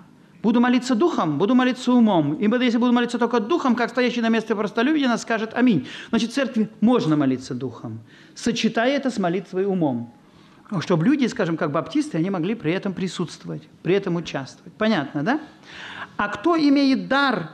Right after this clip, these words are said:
скажем так, публичного выступления, он должен молиться с даром истолкования. То есть, если я сейчас встану и буду полчаса говорить на иных языках,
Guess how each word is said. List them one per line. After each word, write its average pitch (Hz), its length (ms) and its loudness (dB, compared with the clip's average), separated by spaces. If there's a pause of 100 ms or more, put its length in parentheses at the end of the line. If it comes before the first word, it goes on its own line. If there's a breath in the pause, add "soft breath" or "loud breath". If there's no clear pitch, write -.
(160)
скажем 202 340 0
так, - 300 -8 (200)
публичного 220 680 2
выступления, 180 760 0
он 262 200 2
должен 160 260 0
молиться 160 360 0
с 131 40 -6
даром 156 300 -4
истолкования. 156 800 -12 (420 loud breath)
То 233 80 -2
есть, 233 100 0
если 277 180 4
я 277 100 4
сейчас 247 340 0
встану 240 500 0
и 220 60 4
буду 220 300 2
полчаса 240 640 0
говорить 185 640 0 (920 loud breath)
на 214 160 4
иных 202 260 4
языках, 180 640 0